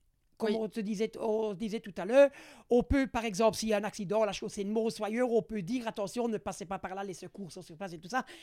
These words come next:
Speaker 1: Mais mon but, ce n'est pas d'aller faire une photo, ce n'est pas d'expliquer aux
Speaker 2: Ouais,
Speaker 1: gens,
Speaker 2: ouais, «
Speaker 1: Il y a
Speaker 2: ouais,
Speaker 1: une
Speaker 2: ouais.
Speaker 1: telle voiture, il y a ceci, il y a cela ».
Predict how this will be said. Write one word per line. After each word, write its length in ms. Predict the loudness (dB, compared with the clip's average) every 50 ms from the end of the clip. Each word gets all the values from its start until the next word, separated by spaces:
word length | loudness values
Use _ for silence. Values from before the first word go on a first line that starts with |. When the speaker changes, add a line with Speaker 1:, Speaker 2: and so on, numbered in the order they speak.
| -18 -10 -4
Speaker 1:
Mais 160 | 0 2 4
mon 200 | 6 6 6 6
but, 220 | 6 2 2 2 0
ce 80 | -4
n'est 120 | -4 -4 -4
pas 140 | -4 -4
d'aller 220 | -4 -4 -4 -6 -6
faire 260 | -8 -6 -4 -4 -2
une 120 | -2 -4
photo, 360 | -4 -6 -8 -4 -2 -2 -2 -2 -4 -12 -14
ce 120 | -10 -10 -8
n'est 140 | -8 -8
pas 180 | -2 0 2 2
d'expliquer 500 | 2 0 -2 -2 -2 -2 -2 0 0 0
aux 100 | 2 2
Speaker 2:
Ouais, 60 | 4
Speaker 1:
gens, 200 | 4 6 8 8
Speaker 2:
ouais, « 60 | 8 8
Speaker 1:
Il 40 | 6
y 40 |
a 40 | 6
Speaker 2:
ouais, 60 | 6
Speaker 1:
une 60 | 6 4
Speaker 2:
ouais. 60 | 4
Speaker 1:
telle 140 | 2 2 2
voiture, 300 | 2 -2 -2 -2 0 0
il 60 | 2
y 40 | 0
a 40 | 0
ceci, 260 | -2 -4 -6 -6 -4
il 40 | -2
y 60 | -2
a 40 | -2
cela ». 260 | -2 -2 0 0 0